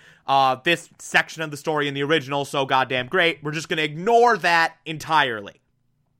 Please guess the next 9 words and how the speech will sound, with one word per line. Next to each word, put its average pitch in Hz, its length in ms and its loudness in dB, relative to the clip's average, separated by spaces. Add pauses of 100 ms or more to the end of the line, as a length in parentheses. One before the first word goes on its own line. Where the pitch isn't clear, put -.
(1300)
So, 220 680 2 (580)
<sighs> 175 1040 -6 (500)
this 262 340 0
episode 269 360 0
begins 139 640 -6 (800)
with 175 280 2 (160)
Chicken 214 320 -2
George's 156 400 0
return. 139 300 -8